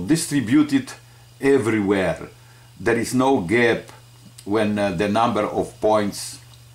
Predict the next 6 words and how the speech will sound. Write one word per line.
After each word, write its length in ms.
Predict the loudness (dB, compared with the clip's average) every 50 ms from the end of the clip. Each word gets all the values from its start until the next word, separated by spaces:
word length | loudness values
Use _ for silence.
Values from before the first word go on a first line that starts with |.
| -20 -20 -20 -20 -20 -20 -20 -20 -20 -20 -20 -16 -14 -10 -6
tends 420 | -2 -2 0 0 0 -2 -4 -8 -6
to 260 | -2 -2 -2 -2 -4 -6 -14 -20 -20 -20 -14 -8
infinity. 680 | -4 -4 -4 -4 -2 -2 -2 -2 -2 -4 -6 -10 -18 -20 -20 -20 -20 -20 -20 -20 -20 -20 -20 -20 -20 -20 -20 -20 -20 -20 -20 -20 -8 -4 -2
<laughs> 180 | 0 2 2
It 320 | 2 4 4 2 2 0 0
means 640 | 0 2 2 2 2 0 -2 -4 -8 -12 -14 -16